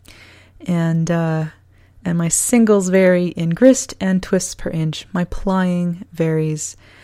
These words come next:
and I measured my angle of twist a little high. So, basically what I've been saying ever since I started talking about my homework for level two.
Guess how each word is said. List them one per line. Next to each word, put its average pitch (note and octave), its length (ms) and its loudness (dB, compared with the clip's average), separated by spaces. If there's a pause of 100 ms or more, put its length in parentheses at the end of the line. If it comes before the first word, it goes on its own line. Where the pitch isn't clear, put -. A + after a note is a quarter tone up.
(280)
and E3+ 220 -2
I D#3+ 100 0
measured E3 400 0
my D#3+ 240 -4
angle D#3 680 -4
of D3+ 160 -12
twist - 380 -6
a - 60 -8
little D3+ 260 -8
high. - 500 -12 (2750)
So, - 540 2 (2250)
basically B3+ 520 2
what F#3+ 240 0
I've F#3 80 2
been F3+ 140 -2
saying E3+ 500 -8
ever F3+ 180 -6
since E3+ 260 -12
I D#3+ 60 -10
started D#3+ 400 -12
talking - 320 -14
about - 300 -14 (240)
my E3+ 100 -6
homework D#3 320 -10
for - 140 -14
level D#3+ 260 -12
two. - 260 -14